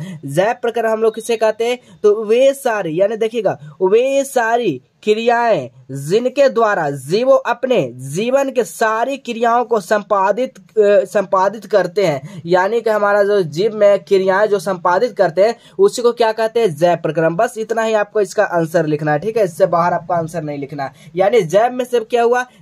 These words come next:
जैव मतलब हुआ जीव, ठीक है, जैव मतलब क्या हुआ, जीव प्रक्रम में से हुआ जो ज-, शरीर में जो भी काम, यानी कि जीवों में जो काम होती है उसको कहते हैं प्रक्रम। यानी जैसे हमारा श्वसन, हमारा क्या है, प-, भोजन का पचना, ये सब क्या है,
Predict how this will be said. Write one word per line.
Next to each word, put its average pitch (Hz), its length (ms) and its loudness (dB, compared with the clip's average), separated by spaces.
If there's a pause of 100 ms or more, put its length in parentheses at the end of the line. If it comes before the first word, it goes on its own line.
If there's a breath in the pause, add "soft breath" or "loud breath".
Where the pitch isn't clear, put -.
जैव 185 340 0
मतलब 233 300 -2
हुआ 220 200 4
जीव, 156 340 -4
ठीक 247 220 -4
है, 185 100 4
जैव 202 220 0
मतलब 233 240 -4
क्या 226 140 0
हुआ, 226 140 4
जीव 190 320 -2
प्रक्रम 214 340 0
में 214 120 -4
से 208 120 -6
हुआ 233 180 0 (280 loud breath)
जो 175 200 2
ज-, 175 520 0
शरीर 202 340 0
में 226 120 -2
जो 196 160 -2
भी 226 120 0
काम, 208 340 0
यानी 196 220 2
कि 196 160 2 (160)
जीवों 175 360 0
में 202 120 -2
जो 202 140 2
काम 202 220 0
होती 196 260 0
है 202 60 0
उसको 196 220 -4
कहते 196 300 0
हैं 240 120 -2 (220 loud breath)
प्रक्रम। 180 380 0 (220 loud breath)
यानी 196 220 0
जैसे 208 260 -2
हमारा 208 300 0
श्वसन, 190 540 0 (240 soft breath)
हमारा 175 300 0
क्या 196 220 0
है, 220 160 0 (300 soft breath)
प-, 175 40 2
भोजन 180 380 0
का 196 100 0
पचना, 202 360 0
ये 190 140 2
सब 208 180 -4
क्या 220 140 2
है, 240 180 -2